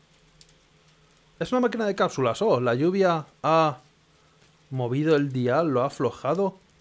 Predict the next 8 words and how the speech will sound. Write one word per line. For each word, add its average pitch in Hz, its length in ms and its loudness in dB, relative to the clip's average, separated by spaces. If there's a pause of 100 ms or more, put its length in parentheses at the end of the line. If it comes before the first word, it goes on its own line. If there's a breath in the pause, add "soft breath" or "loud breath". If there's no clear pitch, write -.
(1500)
Por 131 380 -8 (1120)
un 196 180 2
pequeño 190 380 2
milagro 175 460 2
puedes 170 440 0
girar 135 260 0
el 160 160 2
dial. 131 380 0